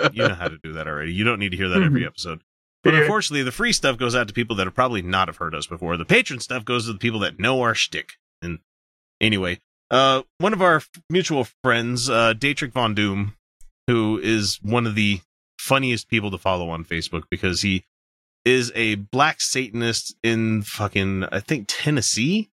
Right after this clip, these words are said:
Speaker 1: I can't remember what state he's in.
Speaker 2: Hmm.
Speaker 1: Tennessee or Kentucky. I can't remember which one it is. They're all the same to me out that way. <laughs> I know they're not the same people.
Speaker 2: No,
Speaker 1: I
Speaker 2: they're
Speaker 1: get it.
Speaker 2: pretty much the same. Don't worry.
Speaker 1: Yeah. But anyway,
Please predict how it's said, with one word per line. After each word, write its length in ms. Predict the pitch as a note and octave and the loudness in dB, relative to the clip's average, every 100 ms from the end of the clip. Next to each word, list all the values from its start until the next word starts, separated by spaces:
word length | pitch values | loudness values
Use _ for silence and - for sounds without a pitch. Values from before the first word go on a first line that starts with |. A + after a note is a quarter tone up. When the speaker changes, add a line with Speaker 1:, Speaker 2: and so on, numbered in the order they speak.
| _ - | _ -10
Speaker 1:
I 60 | |
can't 180 | G2 A#2+ | -4 -2
remember 240 | A2+ G#2+ | 0 0
what 180 | G2+ F#2+ | -2 -2
state 240 | - F2+ E2+ | -2 -2 -2
he's 160 | D#2+ | -4
in. 200 | E2 E2 - _ _ _ _ _ | -4 -6 -10 _ _ _ _ _
Speaker 2:
Hmm. 280 | F4 G4 F3 | 4 6 6
Speaker 1:
Tennessee 380 | C#3 F3 E3+ D#3+ | 2 -4 -2 -2
or 60 | |
Kentucky. 460 | C#3 G#2+ A2+ G2+ D#2+ | -2 -2 -2 -4 -6
I 40 | |
can't 180 | D2 G#2+ | -6 -4
remember 220 | G#2+ G#2 | -2 -2
which 220 | G2 F#2 - | -2 -2 -2
one 140 | F#2 | -4
it 100 | E2+ | -2
is. 160 | E2+ F#2 | -2 2
They're 160 | B2 | 4
all 140 | C#3 C#3 | 4 2
the 80 | |
same 260 | G2 G#2+ F#2 | -4 -4 -4
to 60 | E2 | -6
me 160 | E2+ | -6
out 160 | D#2 D#2 | -6 -4
that 160 | C#2+ | -6
way. 240 | C2+ D2 - _ - - | -4 -8 -10 _ -2 -2
<laughs> 260 | - _ | -10 _
I 160 | C#3+ A2 | 4 4
know 200 | C3 C#3+ | -2 -2
they're 140 | C3+ | -2
not 240 | B2+ B2 - | -2 -4 -8
the 80 | |
same 240 | - G2+ G2+ | -10 -8 -4
people. 280 | G2+ G2+ G#2 | -6 -2 4
Speaker 2:
No, 380 | F3+ G3 G3+ G3+ | 6 8 6 6
Speaker 1:
I 20 | |
Speaker 2:
they're 160 | G3 A3 | 4 4
Speaker 1:
get 80 | - | 4
it. 40 | |
Speaker 2:
pretty 220 | A#3+ B3 | 4 4
much 240 | B3 A#3 - | 2 0 -4
the 60 | G3+ | -6
same. 420 | A3 A3 C#3+ - - | -2 2 0 0 2
Don't 140 | F3 | 4
worry. 240 | F#3+ F#3 | 4 2
Speaker 1:
Yeah. 260 | A2+ E2+ A#1+ - _ _ _ | 0 -4 -10 -16 _ _ _
But 180 | C3+ D#3+ | 0 0
anyway, 400 | G#3+ F#3 A#2 G#2 | 2 2 2 0